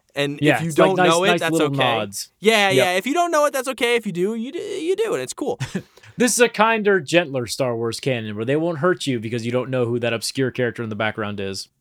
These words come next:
Speaker 1: Yeah, <laughs> yeah, yeah, yeah, yeah. Uh, I really like the sequence again, also with, with, like, you know, those aren't magnets, but using, I thought that stuff was really funny. The co-, the comedy, so Star Wars has comedy in it in the movies, so I liked that this had some comedy in it,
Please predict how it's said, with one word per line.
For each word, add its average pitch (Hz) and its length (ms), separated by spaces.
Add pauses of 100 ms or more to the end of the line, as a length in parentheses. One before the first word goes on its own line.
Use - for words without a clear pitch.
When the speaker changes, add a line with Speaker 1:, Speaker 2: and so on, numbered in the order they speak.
(120)
Speaker 1:
Yeah, 139 320
<laughs> - 100
yeah, 165 440
yeah, 160 200
yeah, 143 160
yeah. 135 220 (400)
Uh, 175 260
I 175 140
really 208 260
like 220 160
the 220 80
sequence 196 340
again, 143 280
also 127 440
with, 120 240 (160)
with, 120 300 (100)
like, 110 240
you 120 60
know, 107 320 (500)
those 175 260
aren't 160 260
magnets, 151 440
but 131 220
using, 147 500
I 175 180
thought 202 160
that 180 200
stuff 175 160
was 160 140
really 156 160
funny. 151 440
The 143 120
co-, 190 280
the 226 120
comedy, 226 680 (480)
so - 160
Star 294 280
Wars 247 160
has 196 200
comedy 143 380
in 117 40
it 117 120
in 131 120
the 127 80
movies, 117 380 (400)
so - 200
I 160 100
liked 175 440
that 160 220
this 156 160
had 160 300
some 156 600
comedy 156 640
in 104 80
it, 104 200